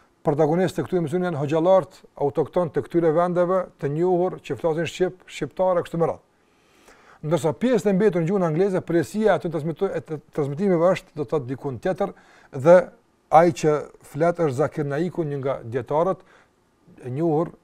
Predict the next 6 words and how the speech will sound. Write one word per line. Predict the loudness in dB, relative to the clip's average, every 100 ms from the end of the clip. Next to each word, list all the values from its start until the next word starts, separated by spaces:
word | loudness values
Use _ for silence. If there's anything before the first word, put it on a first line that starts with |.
| -14
e | -10
botës | -4 -4 -4 -8 -14 -18
islame, | -8 -6 -4 -6 -10 _ _ _ -20
ë, | -18 -16 -16 -18 -18 -20 -20 -20 -20 -20 -20 -4
që | -2 0 0
padyshim | 2 2 0 -2